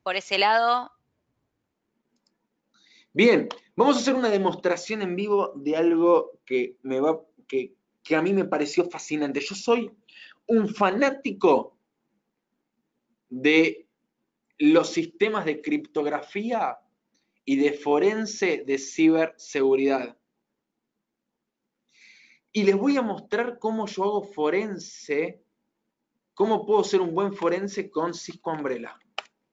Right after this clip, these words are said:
Speaker 1: Martín,
Speaker 2: Miren.
Speaker 1: no estamos viendo el compartir pantalla en este momento.
Speaker 2: Ok.
Speaker 1: Quería chequear con la audiencia.
Speaker 2: ¿Ahora? A ver,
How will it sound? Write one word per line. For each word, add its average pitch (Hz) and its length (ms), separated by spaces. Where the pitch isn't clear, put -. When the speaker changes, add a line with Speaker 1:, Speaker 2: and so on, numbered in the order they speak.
Speaker 1:
Martín, 190 300
Speaker 2:
Miren. 196 160
Speaker 1:
no - 20
estamos 254 320
viendo 254 260
el 240 100
compartir 208 460
pantalla 196 400
en 170 60
este 170 180
momento. 165 460
Speaker 2:
Ok. 185 100
Speaker 1:
Quería 185 240
chequear - 340
con 202 140
la 190 80
audiencia. 165 580
Speaker 2:
¿Ahora? 165 560
A 117 120
ver, 143 360